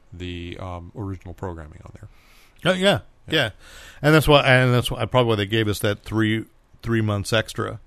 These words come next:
Speaker 2: if you subscribe for the year in advance, and you got,
Speaker 1: Yeah.
Speaker 2: you got fifteen months
Speaker 1: Yeah.
Speaker 2: in, instead.
Speaker 1: I still have, I didn't do that, and I haven't done the seven day.
Speaker 2: No,
Speaker 1: uh,
Speaker 2: you know,
Speaker 1: thing,
Speaker 2: it's
Speaker 1: so.
Speaker 2: for you right now. It's not worth it.
Speaker 1: Yeah.
Speaker 2: Um, but it, it, it will be for me. Like, I have read,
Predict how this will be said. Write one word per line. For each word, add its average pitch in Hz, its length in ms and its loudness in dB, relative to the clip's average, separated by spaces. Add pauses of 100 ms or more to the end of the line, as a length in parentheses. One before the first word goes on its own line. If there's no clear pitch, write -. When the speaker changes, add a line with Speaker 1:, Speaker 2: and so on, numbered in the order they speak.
(120)
Speaker 2:
if 107 140 -12
you 110 80 -4
subscribe 101 420 -4
for - 80 -6
the 98 100 -4
year 98 220 -4
in 95 60 -6
advance, 98 460 -10
and 95 100 -14
you - 40 -10
got, 117 120 -4
Speaker 1:
Yeah. 104 240 -4
Speaker 2:
you 107 80 -4
got 101 160 -4
fifteen 107 340 -6
months 98 260 -4
Speaker 1:
Yeah. 101 60 -4
Speaker 2:
in, 98 60 -4 (180)
instead. 101 160 -6
Speaker 1:
I 113 80 -2
still 127 260 2
have, 113 140 -2
I 104 160 -8
didn't 104 220 -10
do 104 180 -6
that, 101 320 -6
and 92 100 -16
I 92 120 -10
haven't 95 240 -10
done 95 180 -10
the 87 80 -12
seven 98 340 -8
day. 90 520 -10 (320)
Speaker 2:
No, 127 340 -2
Speaker 1:
uh, 135 60 -8
Speaker 2:
you 143 160 0
know, 123 180 2
Speaker 1:
thing, 131 80 -2
Speaker 2:
it's 117 240 -4 (100)
Speaker 1:
so. 143 100 -4
Speaker 2:
for 160 140 2
you 165 180 4
right 151 180 2
now. 151 240 0
It's 131 200 -2
not 123 280 0
worth 147 260 -2
it. 101 160 -2 (240)
Speaker 1:
Yeah. 87 160 -8 (120)
Speaker 2:
Um, 120 600 2 (840)
but 120 320 6
it, 120 180 0
it, 120 240 -2
it 123 200 -2
will 131 180 8
be 123 160 4
for - 160 -2
me. 131 140 2
Like, 113 180 0
I 123 160 4
have 123 320 2
read, 107 240 0